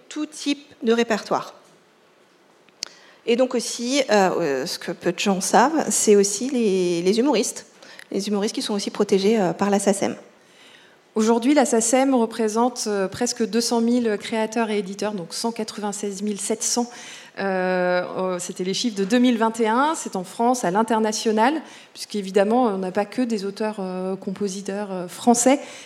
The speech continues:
Speaker 2: mais il peut y avoir, euh, des personnes partout à travers le monde qui décident, euh, de faire, euh, de, de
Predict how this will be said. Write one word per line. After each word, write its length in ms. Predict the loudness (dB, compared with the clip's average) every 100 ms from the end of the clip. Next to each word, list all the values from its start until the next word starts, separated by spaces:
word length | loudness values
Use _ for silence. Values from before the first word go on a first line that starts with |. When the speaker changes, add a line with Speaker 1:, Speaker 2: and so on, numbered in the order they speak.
| -6
Speaker 2:
mais 100 | -2
il 60 | -2
peut 140 | 0
y 80 | 2
avoir, 320 | 4 4 4
euh, 40 | 2
des 140 | -2
personnes 500 | -4 -6 -4 -4 -6
partout 440 | -8 -10 -6 -2
à 80 | -2
travers 260 | -4 -6 -4
le 100 | -4
monde 160 | -4
qui 160 | -4 -2
décident, 460 | 0 0 -2 -4 -4
euh, 240 | -4 -4 -4
de 120 | -6
faire, 280 | -4 -4 -4
euh, 260 | -6 -6 -6
de, 100 | -6
de 240 | -6 -6